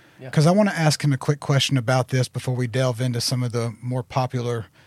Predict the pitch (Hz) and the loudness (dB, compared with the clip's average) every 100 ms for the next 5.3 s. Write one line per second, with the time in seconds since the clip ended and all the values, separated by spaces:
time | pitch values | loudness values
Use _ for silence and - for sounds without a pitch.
0 | - - _ - - 135 131 131 127 127 | -20 -20 _ -6 0 2 2 -2 -2 0
1 | 135 127 123 127 123 123 - 123 113 110 | 2 2 2 0 0 0 -2 -2 -2 -4
2 | - _ - - - - - - 202 190 | -12 _ -20 -20 -20 -8 -2 4 4 4
3 | - _ _ _ 214 196 180 151 262 349 | -2 _ _ _ 2 6 6 6 4 4
4 | 220 131 139 - 175 170 175 - 170 175 | 2 4 2 2 2 2 2 2 2 2
5 | 190 165 - | -2 -2 -6